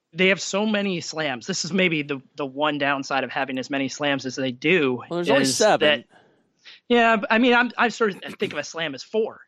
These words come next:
Speaker 1: And so when you, when you wind
Speaker 2: Yeah.
Speaker 1: up with seven, you know, you're trying to fit 'em into different spots and, and to differentiate them, you know, it might be a little difficult. Like, when you look at tennis, for example,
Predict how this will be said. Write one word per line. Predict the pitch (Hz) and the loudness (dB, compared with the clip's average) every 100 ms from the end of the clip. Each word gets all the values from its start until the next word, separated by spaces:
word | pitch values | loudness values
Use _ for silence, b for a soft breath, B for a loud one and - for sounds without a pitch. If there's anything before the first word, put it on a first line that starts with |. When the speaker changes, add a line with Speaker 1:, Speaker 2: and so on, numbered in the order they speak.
| - | -14
Speaker 1:
And | 139 | -4
so | 214 | 0
when | 190 | 2
you, | 196 202 | 2 2
when | 190 190 | 0 0
you | |
wind | 202 190 | 2 2
Speaker 2:
Yeah. | 123 | 4
Speaker 1:
up | 98 | 4
with | 220 170 | 2 -2
seven, | - 196 208 151 143 B B B B | 0 0 0 -6 -8 B B B B
you | 208 | -2
know, | 175 156 151 | 0 0 -2
you're | 156 165 | -6 -6
trying | - 196 | 0 0
to | 185 | 0
fit | 202 185 | 0 0
'em | 165 | 0
into | 185 170 | 0 -2
different | 165 160 131 | -2 -6 -8
spots | - 156 165 - | -2 0 0 0
and, | 143 - | -8 -6
and | 143 | -6
to | 147 | -2
differentiate | 208 196 147 208 - 175 143 | -2 0 0 0 0 -2 -2
them, | 143 135 131 127 - - | 0 0 -2 -8 -12 -6
you | 147 | 0
know, | 143 143 | 0 0
it | 151 147 147 _ _ | -2 -2 -4 _ _
might | 165 220 | -2 0
be | - | 0
a | 254 | 0
little | 254 | 0
difficult. | 190 214 202 127 | 0 -2 -2 -4
Like, | 127 127 | -6 -4
when | 170 | 0
you | 208 | 2
look | 254 | 2
at | - | 0
tennis, | - 175 170 123 - | -2 -2 -2 -4 -8
for | 131 | -6
example, | 127 131 120 117 123 | -6 -6 -8 -10 -12